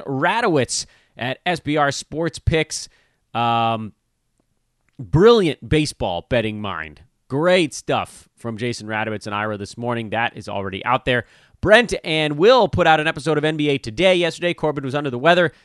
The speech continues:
so those two guys got together, put out a great show on Billy Donovan, Eric Spoelstra, and the chess matches that are the Western and Eastern Conference Finals.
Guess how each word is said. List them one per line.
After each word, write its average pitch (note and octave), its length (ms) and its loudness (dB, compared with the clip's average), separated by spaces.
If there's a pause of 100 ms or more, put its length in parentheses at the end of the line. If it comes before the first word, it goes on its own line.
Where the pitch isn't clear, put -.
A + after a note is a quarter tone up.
so - 140 -8
those D#3 160 2
two D3+ 160 -4
guys C#3+ 260 0
got C#3+ 200 0
together, C#3 260 0
put C3+ 160 -2
out C3 140 4
a A2+ 40 -4
great B2 300 -4
show C#3 420 2
on G#2 220 -6
Billy G#2+ 240 -4
Donovan, D3+ 500 2
Eric G#2 300 -6
Spoelstra, D3+ 680 0 (360)
and G#2 220 -8
the G2 40 -8
chess - 520 -6
matches C#3+ 640 -4 (300)
that B2 160 0
are C3 240 0
the B2 80 -2
Western C3 500 -4 (240)
and A#2 240 -8
Eastern C#3 400 -4
Conference C3 460 -4
Finals. F3 560 0